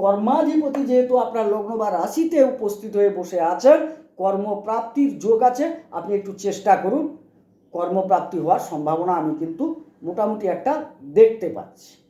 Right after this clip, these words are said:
কর্মের উন্নতি হওয়ার দেখতে পাচ্ছি, কর্মের একটা পরিবর্তন দেখতে পাচ্ছি, যেটা কিন্তু আপনার ক্ষেত্রে ভালোর দিকে যাবে। এবার একাদশপতি প্রথমার্ধে চতুর্থে, দ্বিতীয়ার্ধে পঞ্চমে, অর্থাৎ উপার্জন সফলতার সাথে করতে পারবেন এবং উপার্জন আপনার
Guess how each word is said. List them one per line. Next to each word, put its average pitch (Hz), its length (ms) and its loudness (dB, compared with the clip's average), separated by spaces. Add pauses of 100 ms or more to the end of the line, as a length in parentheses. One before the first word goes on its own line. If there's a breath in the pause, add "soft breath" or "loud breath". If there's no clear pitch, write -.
(840 soft breath)
কর্মের 208 360 4
উন্নতি 285 360 2
হওয়ার 214 260 4
দেখতে - 220 -8
পাচ্ছি, 180 200 -6 (120)
কর্মের 220 280 -2
একটা 208 200 -10
পরিবর্তন 262 540 4
দেখতে 196 200 -6
পাচ্ছি, 190 180 -8 (100)
যেটা 208 200 0
কিন্তু 202 240 -6
আপনার 170 260 -6
ক্ষেত্রে 190 240 -4 (480)
ভালোর 214 360 6
দিকে 123 260 -12
যাবে। - 180 -18 (400 soft breath)
এবার 214 200 0 (280)
একাদশপতি 302 720 -4 (480)
প্রথমার্ধে 202 540 0 (100)
চতুর্থে, 277 380 -6 (140)
দ্বিতীয়ার্ধে 233 500 0 (100)
পঞ্চমে, 160 400 -6 (540 soft breath)
অর্থাৎ 269 320 2
উপার্জন 277 720 0 (100)
সফলতার 262 460 -2
সাথে 269 280 -6
করতে 269 320 -4
পারবেন 277 340 2 (200 loud breath)
এবং 202 300 -4
উপার্জন 269 600 0 (160)
আপনার - 240 0